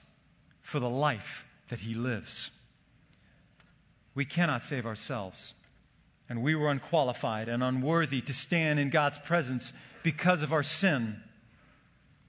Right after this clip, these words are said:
But his death and resurrection qualified us and made us worthy to receive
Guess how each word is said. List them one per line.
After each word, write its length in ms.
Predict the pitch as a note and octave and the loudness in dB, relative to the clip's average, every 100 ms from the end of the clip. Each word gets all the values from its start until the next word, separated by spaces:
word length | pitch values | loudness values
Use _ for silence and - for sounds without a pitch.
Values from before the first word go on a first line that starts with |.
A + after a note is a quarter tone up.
| _ _ _ _ _ _ _ _ - - | _ _ _ _ _ _ _ _ -12 -6
But 80 | B2+ | -4
his 160 | A#2 | -4
death 520 | - D#3+ A#2 - - - | -2 -2 -2 -6 -18 -8
and 120 | C3+ C3 | -2 0
resurrection 720 | C3 A2 B2 C3 - A2 F#2+ - - _ | -2 -2 -4 -2 -4 -6 -8 -16 -20 _
qualified 560 | - D3+ E3+ D#3 B2 G2+ | -4 2 2 2 -4 -4
us 320 | G2 - - - - - - _ _ _ _ | -8 -8 -8 -10 -20 -20 -20 _ _ _ _
and 260 | C#3+ C3 C3 | 0 2 2
made 240 | E3 G3 | 4 4
us 380 | E3+ C3 - - - - | 4 2 -2 -6 -12 -4
worthy 560 | B2+ E3 D#3+ D3 A#2+ A2+ - - - | 2 4 4 0 -4 -6 -16 -20 -6
to 100 | - | -2
receive 720 | C#3 B2 - G#3+ G3+ D#3 A2+ | 0 0 4 6 6 4 0